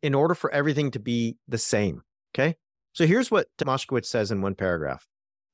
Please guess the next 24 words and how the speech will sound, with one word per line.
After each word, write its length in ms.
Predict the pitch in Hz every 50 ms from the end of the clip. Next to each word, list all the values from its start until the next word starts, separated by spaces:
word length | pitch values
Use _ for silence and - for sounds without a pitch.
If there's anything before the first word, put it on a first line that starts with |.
| - - _ _ -
"The 80 | 143 135
shape 260 | - - 208 254 -
of 140 | 262 220 208
this 180 | 208 180 -
movement," 480 | - 143 135 135 113 92 78 69 - -
talking 280 | - 139 - - 156 135
about 220 | 110 104 101 - -
anti-trans 760 | 156 165 170 - 175 160 151 - - 151 139 139 135 127 -
hate, 280 | - 123 131 131 131 - _
talking 380 | - 131 120 117 - 131 117 110
about, 340 | 90 107 104 101 98 101 _ _ _ _ _ _ _ _ _ _
you 80 | - 113
know, 80 | 98
fascist 480 | - - 151 139 151 - - 143 - -
politics, 560 | - 143 123 123 127 - - 131 120 - -
talking 320 | - 110 98 - - 107 98
about 400 | 87 90 95 90 90 95 - -
C 240 | - - 170 160
R 160 | 151 147 143 135
T 600 | - - - 151 139 139 135 131 127 131 135 -
hysteria 880 | 113 120 - - - - 131 123 123 127 123 120 117 120 117 117 - -
and 260 | 120 107 92 90 92 -
book 160 | 147 139 - -
bans. 440 | 127 117 113 110 110 107 104 -